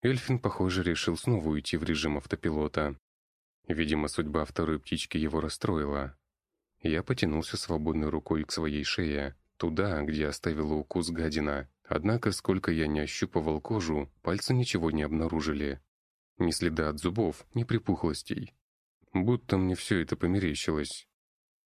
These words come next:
Змея, которая снова улеглась на прежнее место, вновь уставилась на меня своими чёрными глазами. Мне показалось, что она снова подмигнула. Ну или у неё нервный тик,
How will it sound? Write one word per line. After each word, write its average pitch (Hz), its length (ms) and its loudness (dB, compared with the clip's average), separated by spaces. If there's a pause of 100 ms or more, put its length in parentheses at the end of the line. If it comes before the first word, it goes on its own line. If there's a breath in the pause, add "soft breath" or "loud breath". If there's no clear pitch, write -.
(320)
Змея, 78 600 2
которая 78 420 0
снова 80 400 0
улеглась 78 560 0
на 80 100 0
прежнее 76 440 0
место, 71 520 -2 (140)
вновь 104 360 0
уставилась 76 600 -2
на 82 60 0
меня 82 280 2
своими 76 440 0
чёрными 78 480 0
глазами. 76 680 0 (420)
Мне 78 240 2
показалось, 82 640 0
что - 240 -2
она 76 180 0
снова 80 380 0
подмигнула. 78 800 0 (320)
Ну 82 260 2
или 143 160 2
у 147 80 2
неё 98 300 2
нервный 85 440 0
тик, - 440 -6